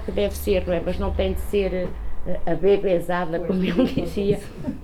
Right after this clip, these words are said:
Speaker 1: E a Margarida aqui beneficiou muito com este, com este talento,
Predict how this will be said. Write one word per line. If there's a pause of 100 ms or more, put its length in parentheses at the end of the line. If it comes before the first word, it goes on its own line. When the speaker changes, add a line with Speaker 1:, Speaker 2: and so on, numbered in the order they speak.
(420)
Speaker 1:
E
a
Margarida
aqui
beneficiou
muito
com
este,
com
este
talento,